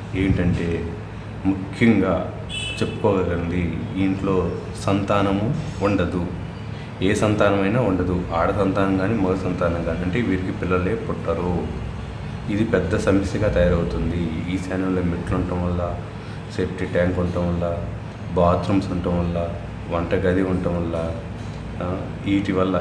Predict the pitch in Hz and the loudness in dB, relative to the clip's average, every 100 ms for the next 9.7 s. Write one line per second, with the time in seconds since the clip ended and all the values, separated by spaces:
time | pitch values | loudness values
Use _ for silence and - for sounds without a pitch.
0 | 95 92 92 95 95 - 87 95 - 87 | 0 -4 -2 -4 -4 -2 0 0 0 0
1 | 92 87 - 90 87 85 82 87 - 107 | 0 -2 -2 -2 -2 -2 -4 -4 0 0
2 | - 117 104 95 101 92 - - - - | 2 2 4 4 2 0 -4 -8 -10 -12
3 | - - - 95 - 92 92 98 98 95 | -12 -10 -4 -2 0 0 2 2 4 4
4 | 92 90 - 85 98 95 - 85 - 85 | 4 2 -2 -2 -2 -2 -2 -2 -2 -2
5 | 82 82 80 80 - - - - - - | 0 0 0 -2 -4 -8 -10 -10 -10 -6
6 | 92 90 90 98 143 - 110 87 90 110 | -2 0 0 0 0 0 0 2 0 2
7 | 92 85 - 98 95 92 87 85 - 92 | 0 -2 -2 0 2 2 0 -2 -2 0
8 | 90 92 90 98 90 87 - - 92 90 | 2 0 0 0 2 2 0 -4 -4 -2
9 | 87 87 92 90 90 90 98 | -2 0 0 0 0 0 0